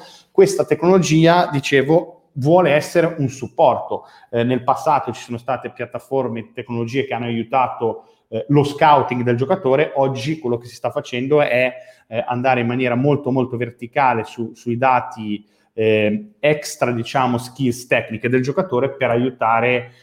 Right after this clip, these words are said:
eh, i club, essendoci comunque, eh, ovviamente meno soldi, essendoci una situazione comunque di crisi delicata, a investire nel modo corretto, cercando di far rendere il più possibile sia il giocatore che poi la squadra, quindi un percorso.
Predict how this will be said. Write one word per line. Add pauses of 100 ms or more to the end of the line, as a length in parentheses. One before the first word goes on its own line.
(140)
eh,
i
club,
essendoci
comunque,
eh,
ovviamente
meno
soldi,
essendoci
una
situazione
comunque
di
crisi
delicata,
a
investire
nel
modo
corretto,
cercando
di
far
rendere
il
più
possibile
sia
il
giocatore
che
poi
la
squadra,
quindi
un
percorso.